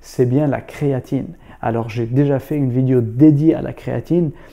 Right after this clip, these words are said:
dans laquelle j'explique tout ce que vous devez savoir en détail et je vous donne aussi quelques chiffres, donc des, des ordres de grandeur pour savoir à peu près à quel point la créatine peut vous aider.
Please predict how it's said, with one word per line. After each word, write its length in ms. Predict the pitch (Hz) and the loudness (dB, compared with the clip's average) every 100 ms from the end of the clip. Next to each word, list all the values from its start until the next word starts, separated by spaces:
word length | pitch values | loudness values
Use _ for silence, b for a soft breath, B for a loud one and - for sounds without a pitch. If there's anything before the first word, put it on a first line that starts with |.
| B 135 | B -2
dans 140 | 160 | 0
laquelle 300 | 170 160 151 | 0 0 0
j'explique 600 | 135 156 - 151 - - | 0 -2 -2 -4 -4 -2
tout 160 | 214 196 | 0 0
ce 160 | - | 0
que 140 | 151 143 | 0 0
vous 160 | 131 | 0
devez 240 | 135 135 131 | 2 2 2
savoir 520 | 131 120 120 - - - | -2 -6 -6 -6 -14 -2
en 140 | 185 | 2
détail 480 | 165 127 - 135 139 B B B B | 4 2 2 -2 -2 B B B B
et 160 | 170 170 | 8 8
je 100 | 147 | 6
vous 60 | |
donne 200 | 139 147 143 | 2 0 -2
aussi 320 | 143 - 175 | -6 -4 -6
quelques 280 | 175 135 123 | -4 -4 -4
chiffres, 420 | - 208 - - B B - | -2 -4 -4 -20 B B -6
donc 280 | 120 - - 139 | -4 -6 -10 0
des, 320 | 123 117 117 | 2 4 4
des 260 | 117 113 | 2 2
ordres 240 | 139 127 - | 2 0 0
de 120 | 123 | 0
grandeur 560 | 117 120 117 180 185 - B B | 0 -2 0 0 0 -6 B B
pour 160 | 151 - | -8 -4
savoir 360 | 131 139 143 | -2 0 0
à 120 | 123 - | -2 -8
peu 80 | |
près 180 | 127 - | -10 -8
à 80 | 139 | -8
quel 220 | - 123 | -6 -10
point 240 | - 196 165 | -6 -4 -4
la 100 | 123 | -6
créatine 500 | - 147 139 175 131 | -6 -6 -4 -2 0
peut 140 | 175 | 2
vous 300 | 151 139 131 | 2 2 0
aider. 220 | 139 104 | -2 -6